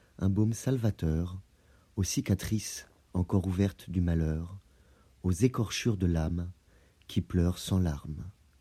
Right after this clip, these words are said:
Ô pays lointain des tendresses et des câlins, le voyage de retour n'en finit des détours,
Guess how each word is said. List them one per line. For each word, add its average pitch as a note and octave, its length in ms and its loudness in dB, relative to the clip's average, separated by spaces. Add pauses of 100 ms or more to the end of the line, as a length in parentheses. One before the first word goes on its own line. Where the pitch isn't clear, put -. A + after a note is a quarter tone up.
(1000)
Ô C3 280 8
pays A#2 260 2
lointain A#2+ 540 4
des A2+ 120 2
tendresses G2+ 560 2
et G2 60 4
des F#2 120 0
câlins, E2 360 -2 (1000)
le G#2 100 4
voyage B2 360 4
de A2 100 2
retour B2 480 2
n'en G2+ 120 2
finit B2+ 400 2
des A2+ 120 4
détours, G2 640 -2